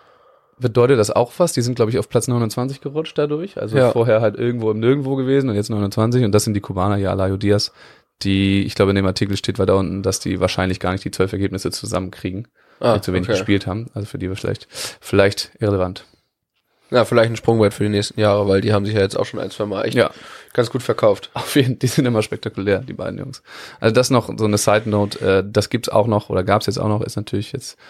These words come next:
Speaker 1: das letzte Mal gewesen vor Olympia. Ähm, aber ganz spannend. Und vor allem, da gibt's auch noch andere Regeln. Also bei der E M war das ja auch so,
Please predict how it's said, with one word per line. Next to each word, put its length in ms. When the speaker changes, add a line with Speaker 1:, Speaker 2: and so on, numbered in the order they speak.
Speaker 1:
das 100
letzte 200
Mal 140
gewesen 300
vor 140
Olympia. 440
Ähm, 400
aber 160
ganz 140
spannend. 420
Und 80
vor 120
allem, 40
da 60
gibt's 200
auch 60
noch 120
andere 260
Regeln. 300
Also 180
bei 80
der 180
E 100
M 120
war 80
das 140
ja 100
auch 80
so, 240